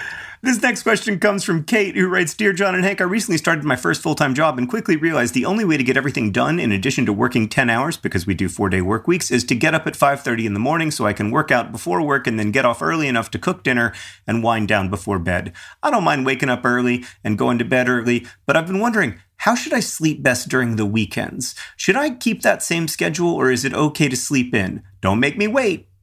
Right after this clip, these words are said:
Kate, Kate, you are a vastly more disciplined person than I am,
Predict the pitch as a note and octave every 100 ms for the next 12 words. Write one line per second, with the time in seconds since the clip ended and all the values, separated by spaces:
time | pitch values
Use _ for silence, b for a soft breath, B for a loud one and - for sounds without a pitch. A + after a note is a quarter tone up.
0 | - D#3 G2 - - E3+ E3 C#3 - C#3
1 | E3+ F#3+ F#3 E3 - A#2 A#2 A2+ A2+ A2
2 | F#2 F#2+ C3+ C3+ D3+ - C3+ B2+ A#2 A2
3 | G#2+ A2 A#2 - G#2 G2+ B2+ A#2 - G#2
4 | A2 G#2 G#2 G2+ G2+